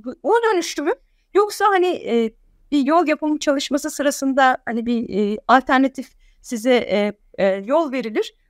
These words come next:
O alternatif yoldan yine nihai olarak siz aynı yere gelirsiniz. Yani o dönüş falan değil, sadece biraz zaman kazanma, hani birazcık dolambaçlı bir şekilde ama nihai olarak yine eğer biz bu yolun sonunda hani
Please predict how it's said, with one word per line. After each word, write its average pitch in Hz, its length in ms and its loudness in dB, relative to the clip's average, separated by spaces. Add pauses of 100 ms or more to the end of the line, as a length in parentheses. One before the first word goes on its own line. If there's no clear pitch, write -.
O 294 120 4
alternatif 320 500 2
yoldan 370 400 0
yine 427 200 2
nihai 330 440 2
olarak 311 360 2
siz 370 160 -6
aynı 370 220 4
yere 349 180 2
gelirsiniz. 226 540 -6
Yani 247 280 0 (220)
o 226 180 -4
dönüş 320 280 -4
falan 302 320 0
değil, 466 140 -2 (300)
sadece 415 500 0
biraz 381 320 2
zaman 359 320 2
kazanma, 247 600 0
hani 330 200 0
birazcık 359 400 2
dolambaçlı 311 600 0
bir 285 60 -8
şekilde 247 480 -8
ama 339 240 2 (280)
nihai 339 420 4
olarak 320 400 0
yine 330 280 2
eğer 294 340 2
biz 254 220 -8
bu 277 120 -6
yolun 269 240 -2
sonunda 247 480 0 (320)
hani 226 240 -8